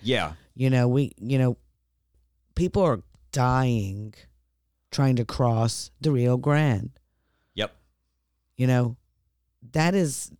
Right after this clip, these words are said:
Speaker 2: like I am always saying, a humanita-, a humanitarian crisis
Speaker 1: Yeah,
Speaker 2: at our
Speaker 1: it
Speaker 2: border also.
Speaker 1: Yeah, it is.
Speaker 2: You know,
Speaker 1: A-,
Speaker 2: so
Speaker 1: and I would, I would, it is a humanitarian crisis.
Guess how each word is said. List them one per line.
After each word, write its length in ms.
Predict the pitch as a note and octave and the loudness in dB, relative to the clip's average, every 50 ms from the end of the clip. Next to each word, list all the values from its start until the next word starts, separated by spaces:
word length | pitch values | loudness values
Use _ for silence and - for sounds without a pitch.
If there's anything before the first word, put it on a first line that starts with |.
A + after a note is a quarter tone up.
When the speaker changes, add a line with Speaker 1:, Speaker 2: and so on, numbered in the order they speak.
| _ _ _ _ | _ _ _ _
Speaker 2:
like 260 | - B2+ C3 C3 - C#3+ | -2 -2 0 0 0 0
I 160 | C#3+ D3+ E3+ | 2 2 2
am 220 | F3+ E3 D3+ C#3 | 2 2 2 2
always 280 | C3 B2 A#2+ A#2 A2+ - | 2 0 0 -2 -4 -6
saying, 360 | - - A#2 A2 G#2 G#2+ - | -6 -6 -6 -6 -6 -8 -8
a 140 | - A#2+ B2 | -4 -4 -4
humanita-, 1120 | A2+ A2+ A#2+ C#3 C3+ B2+ C3 C3+ C#3 D3 D#3 D3+ C#3 B2 - - - - C#3 C#3+ D3 C#3 - - | -4 -4 -4 -4 -2 -2 -2 0 0 0 0 0 -2 -2 -4 -6 -4 -2 0 0 0 0 -2 -2
a 160 | - C3 A#2 | -2 0 0
humanitarian 920 | G#2+ G#2 A2 - C3 C#3+ C#3+ C#3+ B2 A2 - - C3 C3+ C#3 C3+ A#2 A2 A2 | 0 0 -2 -2 0 0 0 0 -2 -4 -4 -4 -2 -2 -2 -2 -4 -6 -8
crisis 800 | - - A#2 A#2 B2+ C#3+ C#3+ - - - D2 - - - - _ _ _ _ _ _ _ _ _ _ _ _ _ _ _ _ _ - | -8 -4 -2 -2 -2 -2 -6 -8 -10 -10 -10 -10 -12 -14 -16 _ _ _ _ _ _ _ _ _ _ _ _ _ _ _ _ _ -2
Speaker 1:
Yeah, 160 | E3 C#3 G#2 | 0 2 2
Speaker 2:
at 120 | B2+ B2+ | 4 4
our 60 | A#2+ | 2
Speaker 1:
it 80 | A2+ G#2+ | 2 2
Speaker 2:
border 400 | G#2+ A2+ A2 G#2 G#2 G#2 F#2+ F#2+ _ _ - | 2 0 0 0 -2 -4 -6 -8 _ _ -4
also. 640 | - A2+ B2 C3 C3 - - - - D2 - - - _ _ _ _ | 0 2 2 2 0 -2 -2 -4 -4 -4 -6 -12 -16 _ _ _ _
Speaker 1:
Yeah, 100 | - C3+ - - _ - | -16 -16 -16 -16 _ -20
it 300 | - - - D#3 D#3+ D3 | -16 -8 -2 -2 0 0
is. 440 | D3+ D3 A2 D2+ D2 D#2 - - - _ _ _ _ - | 2 0 0 -2 -2 -6 -8 -10 -12 _ _ _ _ -4
Speaker 2:
You 120 | B2+ A#2+ | 0 0
know, 200 | A#2 A2+ A2+ A#2 | 2 2 2 2
Speaker 1:
A-, 40 | E3+ | 0
Speaker 2:
so 160 | - - D3+ | 0 0 0
Speaker 1:
and 140 | C#3+ C3+ C3 | 2 4 4
I 100 | D#3 E3 | 2 2
would, 260 | E3 D#3+ D#3 D3 B2+ - | 2 0 -2 -4 -4 -4
I 140 | A#2+ C#3 D#3+ | 0 0 2
would, 220 | E3+ E3 D3+ C3 - _ _ _ _ - | 2 0 -2 -4 -6 _ _ _ _ -12
it 280 | C#3+ - - E3+ F3 | -10 -8 -4 -2 0
is 200 | F#3+ G#3 E3 C3 | 0 0 2 0
a 20 | C3 | 0
humanitarian 800 | G#2 G#2+ A#2 A2+ A2+ G#2+ G#2 F#2 - - G2 F#2+ F2+ D#2+ D#2+ | 0 0 0 0 0 0 0 -2 -2 0 0 0 0 -2 -4
crisis. 520 | - F2+ D2 C#2 D2+ - - - A1+ - | -4 -6 -4 -4 -4 -6 -8 -10 -12 -14